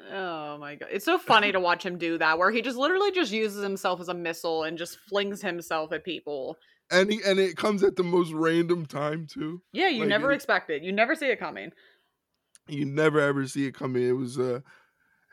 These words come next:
Speaker 2: it was a, it was a, I thought it was a really good match, and I'm really starting to become a fan of The Acclaim. I think they're a
Speaker 1: Yeah.
Speaker 2: really good tag team, a solid tag team. Um, they almost had to win. The Acclaim delivered the mic drop to Allin, but Sting broke up the pin.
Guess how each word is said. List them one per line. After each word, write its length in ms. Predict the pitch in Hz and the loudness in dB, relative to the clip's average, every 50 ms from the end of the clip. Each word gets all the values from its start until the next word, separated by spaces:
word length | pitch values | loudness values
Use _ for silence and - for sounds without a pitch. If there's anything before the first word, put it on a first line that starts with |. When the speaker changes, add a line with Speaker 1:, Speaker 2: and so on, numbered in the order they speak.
| _ _ _ _ - - - - | _ _ _ _ -20 -20 -16 -4
Speaker 2:
it 100 | - - | 2 2
was 180 | 214 240 247 214 | 4 4 2 0
a, 220 | 247 247 226 190 | 0 0 0 0
it 80 | 220 247 | -2 -2
was 140 | 262 254 247 | -4 -4 -6
a, 100 | 269 220 - | -6 -8 -4
I 160 | 214 240 277 | -2 -2 -2
thought 220 | - - 254 240 | 0 0 0 0
it 80 | 240 226 | 0 -2
was 140 | 226 202 196 | -4 -6 -6
a 60 | 220 | -6
really 180 | 226 220 220 | -6 -6 -6
good 140 | 202 190 208 | -6 -6 -4
match, 260 | 214 214 202 190 - | -2 -2 -2 -2 -2
and 100 | 180 165 | -4 -2
I'm 140 | 165 170 180 | -2 -2 -2
really 220 | 185 214 220 214 196 | -2 -4 -4 -4 -6
starting 400 | - - 208 202 190 190 196 170 | -6 -4 -4 -4 -4 -4 -6 -8
to 100 | 175 170 | -10 -12
become 340 | 156 165 - 185 185 180 | -14 -12 -8 -8 -6 -6
a 40 | 165 | -8
fan 340 | 143 - 180 185 185 175 160 | -10 -8 -6 -6 -4 -6 -6
of 200 | 131 139 147 143 | -8 -12 -12 -10
The 120 | 156 151 | -8 -10
Acclaim. 420 | 139 127 - 139 143 135 127 127 123 | -10 -10 -10 -12 -10 -8 -8 -8 -8
I 100 | 123 139 | -8 -8
think 260 | 139 160 175 165 139 | -6 -6 -8 -8 -6
they're 180 | 156 156 151 147 | -6 -4 -2 -2
a 40 | 160 | 0
Speaker 1:
Yeah. 120 | 175 165 | 0 0
Speaker 2:
really 100 | 160 160 156 | -2 -2 -4
good 180 | 151 156 135 | -6 -10 -8
tag 260 | - 160 147 156 151 - | -8 -6 -6 -6 -6 -6
team, 200 | - 175 170 147 | -6 -8 -6 -6
a 60 | 135 | -8
solid 380 | - - 151 151 156 151 143 - | -6 -4 -2 -2 -2 -2 -4 -8
tag 280 | 151 147 147 143 139 | -8 -8 -8 -8 -12
team. 260 | - - 156 156 151 131 | -12 -12 -10 -10 -10 -10
Um, 220 | 131 139 131 135 | -10 -10 -8 -6
they 120 | 135 143 156 | -6 -4 -4
almost 280 | 185 226 254 240 196 | -4 -4 -4 -6 -6
had 160 | 202 180 165 | -6 -6 -6
to 60 | 151 147 | -8 -8
win. 200 | 147 160 165 175 | -10 -10 -10 -8
The 120 | 165 151 | -10 -10
Acclaim 340 | 135 - - 170 170 170 160 | -10 -10 -10 -10 -10 -10 -10
delivered 360 | 156 156 160 160 151 151 139 | -10 -10 -10 -8 -10 -10 -10
the 60 | 135 | -10
mic 240 | 135 143 156 160 151 | -8 -8 -8 -8 -8
drop 220 | 143 151 147 139 - | -8 -10 -10 -10 -12
to 80 | 131 - | -16 -14
Allin, 420 | - 143 147 151 139 131 135 135 - _ _ _ _ _ | -10 -8 -8 -6 -6 -8 -10 -12 -16 _ _ _ _ _
but 100 | 147 127 | -10 -10
Sting 280 | - - 180 165 160 147 | -8 -4 -6 -6 -4 -2
broke 200 | 151 151 147 139 | -4 -4 -4 -4
up 100 | 143 127 | -8 -10
the 80 | - 123 | -10 -14
pin. 440 | - _ - 190 202 196 196 190 185 | -12 _ -6 -4 -2 -4 -4 -6 -10